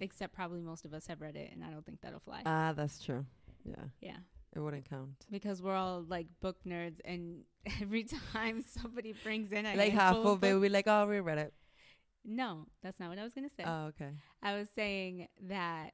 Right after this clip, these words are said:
Speaker 1: somebody will bring in a handful of books as suggestions, and
Speaker 2: Mm-hmm.
Speaker 1: we'll write down every single title, <laughs> and
Speaker 2: And
Speaker 1: we'll
Speaker 2: everybody
Speaker 1: come in. Everybody read them all.
Speaker 2: Yes, yes, that's true, that's true.
Speaker 1: I'm like, "Oh, jeez." Yeah, sometimes people will be like, "I read that," but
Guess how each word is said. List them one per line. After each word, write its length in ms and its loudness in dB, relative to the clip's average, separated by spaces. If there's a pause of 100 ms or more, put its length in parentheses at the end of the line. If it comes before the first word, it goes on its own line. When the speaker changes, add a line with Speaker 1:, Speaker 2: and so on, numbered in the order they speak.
Speaker 1:
somebody 320 -4
will 140 -4
bring 200 -4
in 100 -6
a 60 -4
handful 460 -6
of 140 -6
books 420 -8
as 300 -6
suggestions, 760 -8
and 140 -4
Speaker 2:
Mm-hmm. 540 -2
Speaker 1:
we'll 160 2
write 180 2
down 220 -2
every 160 -2
single 260 -6
title, 440 -4
<laughs> 40 -18
and 220 -4
Speaker 2:
And 120 2
Speaker 1:
we'll 100 4
Speaker 2:
everybody 220 4
Speaker 1:
come 120 0
in. 200 4 (640)
Everybody 340 2
read 220 0
them 160 -4
all. 120 -4
Speaker 2:
Yes, 320 2
yes, 240 -4
that's 240 -4
true, 160 -6
that's 180 -6
true. 160 -10 (380)
Speaker 1:
I'm 240 -6
like, 160 -10
"Oh, 240 -8
jeez." 300 -12 (640)
Yeah, 140 -2
sometimes 420 -6
people 220 -8
will 80 -6
be 120 -4
like, 180 -6
"I 60 -8
read 240 -12
that," 260 -10
but 260 -10